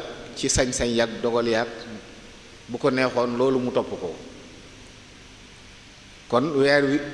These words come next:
gi ñëw day woor koor gi moom. Bu jàllee nag, mu fay ya weesu yépp. Te bu mu cay fay bu ne, bu fekkee ne sàggan rek la woon, bis bu ci nekk dana ko booleeg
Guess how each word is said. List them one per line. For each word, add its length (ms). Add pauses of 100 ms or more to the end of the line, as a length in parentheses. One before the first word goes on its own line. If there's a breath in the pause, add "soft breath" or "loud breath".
(260)
gi 160
ñëw 300
day 160
woor 580
koor 240
gi 100
moom. 180 (1400)
Bu 100
jàllee 300
nag, 120 (960)
mu 120
fay 200
ya 120
weesu 300
yépp. 140 (1080)
Te 80
bu 140
mu 80
cay 160
fay 180
bu 120
ne, 120
bu 80
fekkee 320
ne 220 (180)
sàggan 360
rek 140
la 100
woon, 120 (1000)
bis 180
bu 100
ci 100
nekk 200
dana 160
ko 100
booleeg 320